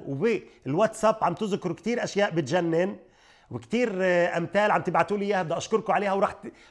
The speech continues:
رح تكون معنا بالبرامج. رنين قدح من الجديدة، كلامك صحيح يا رنين، ومساء الخير إلك ولأهل الجديدة، أهلا وسهلا فيكم.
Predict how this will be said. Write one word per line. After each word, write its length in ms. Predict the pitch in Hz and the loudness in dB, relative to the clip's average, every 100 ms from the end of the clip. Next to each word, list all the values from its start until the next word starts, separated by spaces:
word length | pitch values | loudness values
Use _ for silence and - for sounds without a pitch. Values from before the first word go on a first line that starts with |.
| - | -2
رح 160 | 175 | 0
تكون 260 | 196 - 254 | -2 -2 0
معنا 240 | 240 202 | 2 2
بالبرامج. 680 | 175 170 151 131 117 113 - - _ _ _ - | 0 0 2 2 0 -4 -8 -18 _ _ _ 0
رنين 380 | 156 214 269 233 | 2 2 0 0
قدح 420 | 233 185 151 - | 0 4 2 2
من 140 | 208 | 0
الجديدة، 760 | 233 196 120 202 185 143 208 240 - _ _ _ _ _ | 2 0 2 0 2 2 2 0 -10 _ _ _ _ _
كلامك 340 | 156 196 247 240 | 2 4 4 0
صحيح 380 | 208 190 220 180 | -2 0 0 0
يا 120 | 175 | 0
رنين، 300 | 165 196 202 | 0 0 0
ومساء 300 | 185 208 196 | 0 0 -2
الخير 300 | 180 208 202 | -2 -4 -2
إلك 280 | 202 196 165 | 0 -2 -2
ولأهل 280 | 180 170 | -2 0
الجديدة، 480 | 170 123 131 117 139 | -2 0 -2 0 -2
أهلا 100 | 147 | -2
وسهلا 260 | 160 180 180 | -2 0 0
فيكم. 340 | 139 123 113 | -2 -6 -8